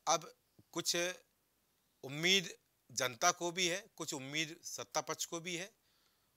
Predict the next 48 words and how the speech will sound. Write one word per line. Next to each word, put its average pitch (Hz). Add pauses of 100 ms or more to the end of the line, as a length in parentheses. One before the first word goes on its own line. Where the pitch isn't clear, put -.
(180)
तो 185
कुछ 220 (540)
आरोप 165
प्रत्यारोप 170 (160)
करने 156
की 156
उम्मीद 151 (540)
विपक्ष 139
को 127
भी 110
रहेगी, 101
क्योंकि 139
विपक्ष 160
का 180
एक 156
ही 160
काम 139
हमेशा 131
से 127
रहता 110
है। 117 (1040)
और 127
विपक्ष 127
इस 135
बार 147
मजबूत 131
होकर 143
आया, 139
सत्रह 139
की 135
स्थिति 139
नहीं 131
है, 151 (500)
सैंतालीस 139
थी, 147
इस 123
बार 127
एक 120
सौ 131
ग्यारह 101
है। 82 (1040)
मजबूत 123
विपक्ष 143
जनता 127
ने 143
प्रदान 120
किया 143
है। 156